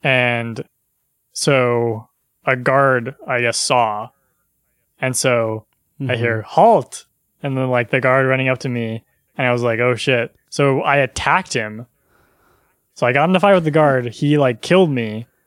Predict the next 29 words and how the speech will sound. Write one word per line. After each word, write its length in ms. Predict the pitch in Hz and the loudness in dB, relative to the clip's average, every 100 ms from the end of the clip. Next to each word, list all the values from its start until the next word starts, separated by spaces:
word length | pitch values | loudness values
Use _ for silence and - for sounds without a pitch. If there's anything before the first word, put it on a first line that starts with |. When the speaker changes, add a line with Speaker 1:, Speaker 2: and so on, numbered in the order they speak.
| _ | _
Speaker 1:
but 120 | 143 | 0
it 100 | 139 | 2
doesn't 300 | 139 185 196 | 2 4 2
kill 260 | - 185 180 | 2 4 4
you 340 | 123 110 110 _ _ _ _ - | 0 -8 -16 _ _ _ _ -6
when 140 | 131 | -2
the 80 | 131 | 2
guards 260 | 139 131 | 2 0
kill 220 | - 151 123 | 0 0 0
you. 320 | 107 107 135 _ _ _ | -4 -14 -20 _ _ _
They 100 | 139 | -4
just, 160 | 135 - | -2 0
like, 280 | 127 113 - _ - | -2 -2 -12 _ -2
put 200 | 151 - | -2 -2
you 60 | 131 | -4
in 100 | 117 | -2
jail. 500 | 123 127 117 123 _ _ _ _ _ _ _ _ _ _ _ _ _ _ _ - | 0 0 -2 -10 _ _ _ _ _ _ _ _ _ _ _ _ _ _ _ -8
And 120 | 139 | -2
Speaker 2:
Oh, 60 | 190 | 2
Speaker 1:
so 160 | 214 190 | 2 4
the, 80 | 135 | 2
Speaker 2:
okay. 80 | 113 | 0
Speaker 1:
then 140 | 143 | 0
it's 140 | 139 - | -2 -2
like, 220 | 127 127 | -2 0
Speaker 2:
Yeah. 260 | 135 120 117 | -2 -4 -6
Speaker 1:
um, 300 | 110 110 113 _ _ _ _ _ _ _ _ - - _ _ _ _ _ _ _ - | -10 -16 -18 _ _ _ _ _ _ _ _ -20 -20 _ _ _ _ _ _ _ -12
it's 160 | - | -4
like, 400 | 135 117 - - | -2 -2 -4 -16